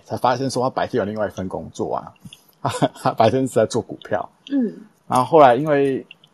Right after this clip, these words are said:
Speaker 1: 就直接找他做指导教授以后，他就直接带我到他们家去做股票，就白天到他家做股票，我才发现说，诶，原来他白天的收入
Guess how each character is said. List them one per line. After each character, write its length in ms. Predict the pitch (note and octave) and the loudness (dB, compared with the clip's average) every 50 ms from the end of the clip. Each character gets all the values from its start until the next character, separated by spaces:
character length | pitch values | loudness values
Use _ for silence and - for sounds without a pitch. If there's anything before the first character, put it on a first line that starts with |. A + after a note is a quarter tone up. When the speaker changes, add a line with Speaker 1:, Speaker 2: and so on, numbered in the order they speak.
| _ _ _ _ _ _ _ | _ _ _ _ _ _ _
Speaker 1:
就 140 | - F3+ D3+ | 4 4 4
直 220 | - - - A#2 | 4 2 -10 -2
接 140 | A2 C3 C3+ | 0 0 2
找 160 | - - F#2 | 2 0 0
他 120 | F#2 G#2+ G#2 | 2 0 0
做 160 | - G2 - | 2 0 0
指 160 | - - G2 | 0 -2 -4
导 180 | - F2 D2 F2+ | -2 -2 -4 -2
教 220 | - - G2 F2+ | -2 0 -2 0
授 180 | E2+ A2+ A2 G2 | 0 0 -2 0
以 40 | |
后， 220 | F#2 F#2+ F#2 F#2 - - | 0 0 -2 -2 -4 -4
他 160 | - A2 A2+ | -4 -6 -4
就 80 | - A2+ | -4 -4
直 140 | G#2 - - | -8 -8 -8
接 140 | F#2+ G#2 G2+ - | -6 -6 -6 0
带 140 | - A#2 G2 | 2 2 2
我 140 | E2 F2 E2 | 2 -2 -6
到 160 | - - F#2 | -8 -8 -8
他 120 | F#2 G2+ F2+ | -8 -6 -8
们 100 | F2+ E2+ | -8 -8
家 160 | - E2+ F2 | -8 -8 -8
去 100 | F2+ F#2 | -8 -10
做 140 | - - G2+ | -12 -10 -12
股 180 | E2 - - - - | -12 -12 -20 -14 -8
票， 140 | - E2+ E2+ | -8 -8 -6
就 100 | - A#2 | -6 -8
白 140 | - - - | -6 -6 -4
天 160 | - G#2+ G2 | -4 -6 -6
到 120 | F#2+ F2+ | -4 -2
他 100 | F2 F2 | -2 -2
家 120 | F2 F#2 F#2 | -2 -4 -8
做 140 | - - F2+ | -8 -8 -10
股 160 | - - - _ _ | -10 -12 -20 _ _
票， 140 | - F#2+ F#2 | -8 -6 -6
我 40 | - | -6
才 120 | - F#2+ F#2+ | -6 -8 -6
发 160 | - A2+ A#2 | -4 -4 -2
现 100 | B2 A#2+ | -2 -4
说， 320 | G#2+ A#2 A2 G#2+ - F#2 - - | -4 -4 -4 -4 -4 -8 -12 -10
诶， 200 | G#2+ C3 D3+ C#3+ _ _ _ _ _ _ | -8 -8 -8 -8 _ _ _ _ _ _
原 160 | - G#2+ A2+ A#2 | -6 -4 -4 -2
来 280 | - G#2+ F#2+ F#2 G#2 - _ _ _ _ _ _ _ | 0 0 2 0 0 -2 _ _ _ _ _ _ _
他 100 | - D#3 | -2 -2
白 180 | D3 - A2+ A2 | 2 2 2 2
天 120 | A#2+ D3 | 2 0
的 100 | C3+ A#2+ | -2 -2
收 180 | - - B2+ A#2+ | -2 0 0 0
入 220 | C3+ C3 A#2+ G2+ | 2 0 -2 -4